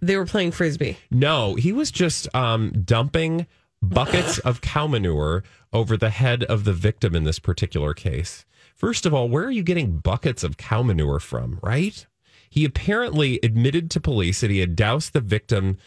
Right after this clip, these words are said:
Speaker 2: with cow manure, uh, and the victim in question,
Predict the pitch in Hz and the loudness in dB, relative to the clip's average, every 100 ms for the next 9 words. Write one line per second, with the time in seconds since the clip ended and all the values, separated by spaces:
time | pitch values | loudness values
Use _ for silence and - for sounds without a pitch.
0 | _ _ - 107 165 - - 95 87 78 | _ _ 0 0 0 -4 0 2 2 2
1 | 69 64 57 110 - 87 82 80 101 98 | 0 0 -2 -4 -2 -2 0 0 2 2
2 | 87 120 185 143 90 90 87 - 78 76 | 0 -2 0 0 0 0 -2 -2 -2 -2
3 | - 82 | -2 -2